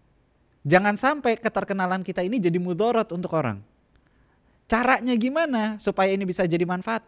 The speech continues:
Terserah antum. Antum yang tahu. Karena jangan sampai keluar dari diri antum sendiri. Bikinlah sesuatu yang antum suka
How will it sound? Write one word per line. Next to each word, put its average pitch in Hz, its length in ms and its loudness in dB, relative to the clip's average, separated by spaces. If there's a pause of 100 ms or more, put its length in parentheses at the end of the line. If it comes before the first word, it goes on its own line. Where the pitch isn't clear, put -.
(120)
Terserah 190 400 -8
antum. 202 300 -4 (760)
Antum 175 320 -4
yang 196 160 -2
tahu. 190 300 -2 (800)
Karena 175 320 0
jangan 156 340 2
sampai 143 320 -4
keluar 175 400 0
dari 156 480 0 (320)
diri 175 240 4
antum 170 240 -2
sendiri. 170 460 -4 (300)
Bikinlah 262 480 0
sesuatu 196 480 -2
yang 202 180 0
antum 139 340 -4
suka 120 440 -2